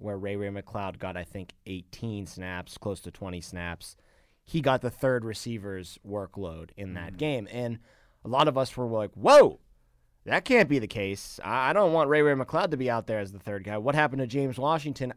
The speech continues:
Speaker 1: I'm assuming it was the groin injury and his lack of practice before Seattle. We will find out practices this week leading to Cleveland and the game Sunday what the deal is, though, for real.
Speaker 2: This is not the same case as last year when you saw guys like Jaylen Samuels getting more snaps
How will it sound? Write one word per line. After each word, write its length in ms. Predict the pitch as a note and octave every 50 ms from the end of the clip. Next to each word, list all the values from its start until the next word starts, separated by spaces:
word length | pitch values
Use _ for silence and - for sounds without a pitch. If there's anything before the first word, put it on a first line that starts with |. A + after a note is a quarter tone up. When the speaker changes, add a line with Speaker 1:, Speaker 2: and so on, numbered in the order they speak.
| _ -
Speaker 1:
I'm 360 | G#2+ A#2 B2 C#3 D#3 E3+ F3
assuming 680 | F3 D#3+ - - - - D#3 E3 F3 F3+ F#3 F#3 F3+ D#3+
it 120 | C#3 C#3+
was 180 | D3+ D3 B2+ A#2+
the 80 | C#3
groin 300 | B2 C3+ C3+ C#3 C#3 C#3
injury 380 | C#3 C#3+ C3+ B2+ C#3 C#3 C#3 A#2+
and 120 | A#2+ A#2+
his 140 | A#2+ A#2 G#2+
lack 280 | A#2 A#2 A#2 A#2+ A#2 -
of 140 | A#2+ - -
practice 460 | - A#2+ A#2+ A#2+ A#2 - C3+ B2 -
before 300 | - A2+ - - B2 A#2+
Seattle. 560 | - - A#2+ A#2+ A#2+ B2 B2+ C3 C#3 C#3 C#3 - _ _ _ _ _ _ -
We 260 | F#2+ F#2+ A#2+ C#3 D3
will 340 | C3+ A#2+ B2 C3+ C#3 C#3 B2+
find 380 | - - C3 B2+ B2 A#2 A2+
out 300 | A#2 A#2+ A#2 A2+ G#2 F#2+ - _ _ _ _ _
practices 580 | - - A2 G#2+ G#2+ - G#2+ - - G#2+ F#2+ F2
this 200 | A2+ A2+ - -
week 180 | A2 G#2+ G2+ G#2+
leading 200 | A2 G#2+ G#2 G2+
to 60 | G2+
Cleveland 440 | - - A2 A2 G#2+ G2 A2 A2 E2+
and 100 | E2+ F#2
the 60 | F#2 F2+
game 240 | F#2+ G2+ G2+ G2 F#2+
Sunday 340 | - A2 G#2+ G2+ F#2+ F2+ F2
what 240 | E2+ F#2+ G2 E2+
the 80 | - F2
deal 280 | E2 F#2 F#2+ F2+ E2 D#2+
is, 180 | D2+ D2+ -
though, 160 | E2 D#2+ D#2+
for 180 | D#2 - - E2
real. 360 | E2 D#2+ D#2 D2+ C#2 - - _ _
Speaker 2:
This 160 | C#3 D#3+ E3+ F3+
is 80 | F3+
not 220 | E3+ E3+ E3+ F3+ E3+
the 80 | F3+
same 280 | D#3+ - F3 E3 D#3 D3
case 320 | - D#3+ D3+ D3 C#3+ C3 C3+
as 120 | B2+ A#2+
last 360 | C3+ B2+ B2+ C3 C3 - -
year 120 | C#3 C3 B2
when 180 | B2 A#2+ A#2+ A#2+
you 100 | B2+ B2
saw 380 | A#2 - - C3+ B2 B2 A#2+ A#2+
guys 300 | G#2 A#2+ A#2+ A#2 A#2 A2 A#2
like 160 | A2+ A#2 G#2+
Jaylen 400 | - B2+ B2 B2+ B2+ B2 B2 A#2
Samuels 380 | - - A#2 A2+ A2 A2+ A2
getting 180 | A2+ G#2+ G#2+ G#2
more 260 | G2+ G2+ G#2 G#2 G#2 G2+
snaps 640 | - - A2 G#2 G2+ G2 F#2+ - - - - -